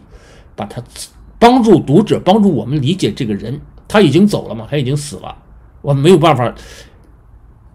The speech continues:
听他亲自给你讲到底为什么要干这个事儿。那就说，所以说这个，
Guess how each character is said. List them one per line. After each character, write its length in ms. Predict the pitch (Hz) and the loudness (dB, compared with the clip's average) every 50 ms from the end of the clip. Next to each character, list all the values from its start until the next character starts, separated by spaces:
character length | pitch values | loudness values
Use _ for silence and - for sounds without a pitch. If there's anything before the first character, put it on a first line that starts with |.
| _ - - - - - _ _ - | _ -20 -20 -20 -20 -20 _ _ -16
听 220 | - - 165 160 | -8 -4 -4 -2
他 140 | 147 156 151 | 0 0 0
亲 280 | 147 - - 202 208 | 0 2 6 6 6
自 100 | 170 151 | 6 4
给 120 | 151 147 143 | 2 0 0
你 120 | 139 135 | -2 -4
讲 280 | 143 143 113 - - - - | -6 -8 -8 -10 -10 -8 -4
到 180 | - 147 127 | -4 -4 -2
底 260 | 107 107 104 101 - - - - - | -4 -8 -10 -12 -16 -20 -20 -14 -4
为 220 | 139 151 220 202 | 2 4 4 4
什 160 | 151 - - 110 | 4 2 -4 -6
么 60 | 117 | -8
要 100 | 120 110 107 - | -10 -12 -8 -6
干 180 | - 170 120 | -4 -4 -4
这 80 | 104 101 | -6 -10
个 80 | - - | -14 -16
事 140 | - - | -18 -18
儿。 60 | 104 - - - _ _ - - - - - - - - - - - - _ | -20 -20 -20 -20 _ _ -20 -20 -20 -20 -20 -20 -20 -20 -20 -20 -20 -20 _
那 200 | - 143 156 156 135 | -2 0 2 2 2
就 140 | 131 147 | 2 0
说， 140 | 143 143 139 | 0 0 -2
所 160 | 120 - 147 | -2 -2 -2
以 60 | 135 120 | -2 -2
说 160 | 104 120 120 | -2 -4 -4
这 100 | 110 120 | -4 -4
个， 720 | 107 113 104 98 92 92 85 80 82 80 - 73 - - | -4 -4 -4 -4 -6 -8 -8 -8 -10 -12 -14 -14 -16 -16